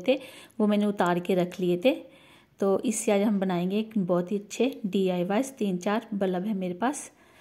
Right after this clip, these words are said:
तो सबसे पहले हम इस पे ग्लू लगा ली हमने। एक बल्ब पे हमने ग्लू लगा के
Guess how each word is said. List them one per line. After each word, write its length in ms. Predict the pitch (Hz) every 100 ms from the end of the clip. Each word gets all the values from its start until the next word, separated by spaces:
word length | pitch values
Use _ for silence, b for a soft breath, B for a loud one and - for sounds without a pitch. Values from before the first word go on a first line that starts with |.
| b -
तो 60 | 214
सबसे 340 | 208 - -
पहले 360 | 214 196 190 202
हम 220 | 233 208
इस 140 | 208 -
पे 220 | 220 240 -
ग्लू 260 | 185 196 190
लगा 260 | 185 180 185
ली 140 | 180
हमने। 300 | 214 196 247 - - B B B B B B B B _ _ -
एक 260 | 208 208
बल्ब 240 | 202 196 196
पे 60 | 220
हमने 260 | 208 202
ग्लू 220 | 196 180
लगा 300 | 175 180 180 170
के 220 | 247